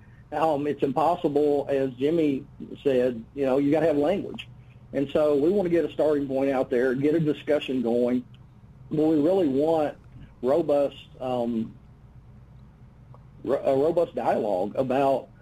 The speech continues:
what we're doing. The, uh, the really important point that Jimmy touched on is how important it is to keep this simple, um, and for several reasons. First of all, obviously, it's important to keep it simple so that the public can clearly understand what we're doing.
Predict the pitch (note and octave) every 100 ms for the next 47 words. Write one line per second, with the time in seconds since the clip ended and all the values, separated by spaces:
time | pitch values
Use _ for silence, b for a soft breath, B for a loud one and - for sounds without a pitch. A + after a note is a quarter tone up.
0 | b - D3 B2 A#2 D3 D3+ A2 - B
1 | B B B - C3+ C3 F3 D#3 - -
2 | F#2 D3 C3 - D3 - C3+ B2 C3 E3
3 | C#4 G#3+ F3 E3+ D#3 - D#3+ D3 D3 C3+
4 | A#2 - - C3+ A#2 C3 C3+ C#3+ C#3 C#3+
5 | - B2 B2 A#2 A2+ A#2 C#3 B2+ B2+ B2
6 | A#2 - - - - D3+ D#3+ E3 E3 C3+
7 | B2+ C#3+ C3+ B2+ B2 - - A#2 G#2 -
8 | - A#2 - G2 - - - B B -
9 | - C3 C3 B2+ D3 C#3+ D3+ F#3+ A#3+ E3
10 | - G#2 F2+ F#2 - D3 F#3 B2+ C3+ C#3
11 | B2 D#3 D3 - C3+ C3+ C#3 B B B2+
12 | B2+ C#3 D3+ C#3 C3+ C#3+ - - D3 C#3
13 | C3 C3 B2 - - C#3+ C#3 - A#2+ A#2
14 | - D3 D3+ C3+ C3+ C3 - C3 B2+ A#2+
15 | A2 G#2+ B2+ B2+ G#2